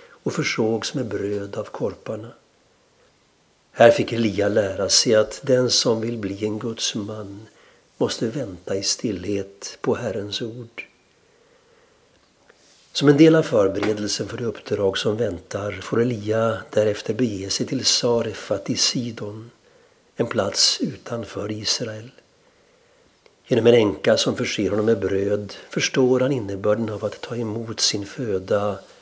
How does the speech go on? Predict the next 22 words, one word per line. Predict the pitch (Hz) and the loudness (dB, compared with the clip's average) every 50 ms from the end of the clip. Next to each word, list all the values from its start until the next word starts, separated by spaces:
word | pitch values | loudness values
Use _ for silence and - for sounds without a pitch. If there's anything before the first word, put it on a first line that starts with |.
| - _ _ - | -20 _ _ -6
och | - 143 - - | -4 -4 -2 -2
sitt | - - 104 - - | -4 -4 -4 -4 -4
liv | 113 113 120 113 107 - 127 101 - - - - _ _ _ _ _ _ _ | -4 -4 -4 -8 -10 -12 -16 -16 -18 -20 -20 -20 _ _ _ _ _ _ _
ur | 143 123 107 98 | -4 -4 -4 -4
Guds | - 117 101 - - - - | -4 -4 -4 -2 -4 -6 -6
hand. | - 113 107 107 107 107 104 - - _ _ _ _ _ _ _ _ _ _ _ _ _ _ _ _ _ _ _ _ _ _ _ _ _ _ _ _ _ | -6 -8 -10 -10 -12 -16 -18 -20 -20 _ _ _ _ _ _ _ _ _ _ _ _ _ _ _ _ _ _ _ _ _ _ _ _ _ _ _ _ _
När | - 110 | 4 4
han | 104 | 6
sedan | - - 117 - 110 120 | 6 6 8 8 8 8
återvänder | 120 107 98 - - 101 - 95 101 107 113 113 120 113 | 8 6 4 4 4 4 6 6 4 4 4 2 0 -2
till | - 110 - | -2 -4 -2
sitt | - 131 - | -2 0 0
eget | 120 107 92 110 107 - | 0 0 0 -2 -2 -2
land | 101 98 98 101 101 107 101 98 98 - - - - - - - - - - - - | 0 0 0 0 -2 -4 -6 -6 -8 -10 -14 -20 -20 -20 -20 -20 -20 -20 -20 -4 4
leder | - 139 123 104 110 | 6 6 8 8 6
han | 113 120 113 | 6 6 4
skarpa | - - 160 139 117 117 - - - 131 113 | 4 4 4 2 2 2 0 -2 -2 -2 0
kritik | - - 127 - - - - 139 117 110 104 98 - - - | 0 0 -2 -2 -2 -6 -10 -10 -8 -8 -10 -10 -10 -4 -2
av | 104 101 104 107 101 - 135 | 0 2 2 2 0 0 -2
avguderi | 135 113 98 110 107 117 117 110 123 113 123 120 110 101 92 101 | -2 -2 -2 -2 -2 -2 0 0 0 -2 -2 -4 -6 -6 -4 -2
och | 117 | -2
orättfärdighet | 131 123 113 104 104 104 98 - - - 123 104 104 - 113 95 107 117 113 104 - - _ _ - - - | -2 -2 -2 -2 -2 -2 -2 -4 -4 -4 -4 -4 -4 -6 -8 -8 -8 -10 -10 -12 -14 -20 _ _ -16 -16 -16